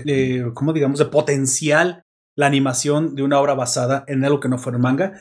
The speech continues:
Sin embargo, no me decepciona, creo que nos deja un buen sabor de boca la serie. Se notan las sutiles diferencias entre el arte nipón y el arte coreano, y de las cuales estaremos hablando a lo largo de este audio.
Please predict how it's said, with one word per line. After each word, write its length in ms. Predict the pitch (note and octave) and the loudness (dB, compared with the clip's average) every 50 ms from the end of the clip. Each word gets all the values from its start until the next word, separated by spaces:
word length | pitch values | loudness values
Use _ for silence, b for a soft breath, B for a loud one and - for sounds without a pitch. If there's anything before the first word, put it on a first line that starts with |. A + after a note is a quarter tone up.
| B B | B B
Sin 160 | B - D3+ D3 | B -2 0 2
embargo, 300 | C#3 D3+ D#3 E3 E3+ E3 | 2 2 2 2 0 0
no 100 | E3 E3 | 0 0
me 80 | F3 | 0
decepciona, 540 | E3 E3+ - C3 - - D#3+ E3+ G#3 A#3 G#3 | 0 0 -2 -4 -2 -2 0 2 2 0 0
creo 100 | F3 D#3 | -2 -4
que 120 | - E3+ D#3+ | -2 0 0
nos 220 | D3+ C#3 B2+ A#2+ | 2 2 0 0
deja 280 | C#3 C3+ - D#3 D3+ D3 | -2 -2 0 0 0 0
un 160 | C#3+ C#3+ C#3+ | 0 -2 -2
buen 160 | C3+ D3 C#3+ | -2 -2 0
sabor 300 | C#3 - C#3 C3+ C3+ C3 | 0 0 0 0 0 0
de 60 | C3 B2+ | 0 -2
boca 200 | C3+ B2+ - C#3 | -2 0 -2 -2
la 140 | B2+ A#2+ A#2+ | -2 -2 -2
serie. 460 | - C3+ D3 F3 G3+ G3+ - - _ _ _ _ _ - | -2 0 2 2 2 0 -2 -8 _ _ _ _ _ -8
Se 160 | - - E3 | -2 0 2
notan 300 | D#3+ D#3+ D#3+ - F#3 E3+ | 2 2 2 2 2 2
las 320 | D#3 D3 C#3 - - - - | 2 2 2 0 -4 -4 -2
sutiles 420 | - - D3+ B2 D#3+ D#3 D#3+ C#3+ | -2 -2 -2 0 2 2 2 2
diferencias 680 | D3 C#3 B2 - C3+ C3 C3 C3+ C3+ - D#3 D3 - D3 | 0 -2 -4 -2 -2 0 0 0 0 0 -2 -2 0 0
entre 640 | C3+ C3 B2+ B2+ - B2+ B2 A#2+ A#2 A#2+ A#2+ - B2+ | 2 0 0 0 0 0 0 0 0 -2 -4 -4 -2
el 100 | B2+ B2+ | 2 2
arte 220 | - - - D3+ | 2 2 0 -2
nipón 560 | C#3 C3+ B2 B2 C3+ C3 C3 C#3+ C#3 - - _ _ _ _ _ _ - | -2 -2 -2 0 0 -2 0 0 -4 -6 -10 _ _ _ _ _ _ -2
y 80 | B2+ B2+ | 0 2
el 80 | B2 B2 | 2 2
arte 200 | B2+ B2+ D3 C3+ | 2 0 -2 -2
coreano, 540 | - C#3 C#3 C#3+ D3 D#3+ G3 G#3 - - _ - | -2 0 0 0 0 0 -2 -4 -6 -8 _ -2
y 140 | C3 B2+ B2 | 0 0 2
de 100 | B2 A#2+ | 2 0
las 120 | A#2+ - | -2 -2
cuales 220 | - C#3 C#3+ - | -2 -2 0 0
estaremos 400 | - - C3+ A#2+ B2 C3+ C3+ - | -2 -2 -2 0 0 0 -2 -2
hablando 380 | - A#2+ B2+ B2+ C3+ C#3 - - | -4 -2 0 0 0 -2 -2 -4
a 160 | - B2+ C3 C#3+ | -2 0 0 0
lo 140 | C#3 C3+ | 0 0
largo 500 | B2+ B2 B2 A#2+ A#2+ A#2+ C3 C3+ C3 - _ - | 0 0 0 0 0 0 -2 -4 -6 -6 _ -2
de 240 | B2 A#2+ A#2 - - | -2 -2 -2 -4 0
este 600 | D3 C#3 C3 - - - - C3+ C3 C3+ - - - | 0 0 2 0 -2 0 2 2 2 0 -4 -10 -4
audio. 520 | - G#2 G2 - G2 G2+ G2+ G#2 - - | -2 -2 -2 -2 -4 -4 -6 -6 -6 -10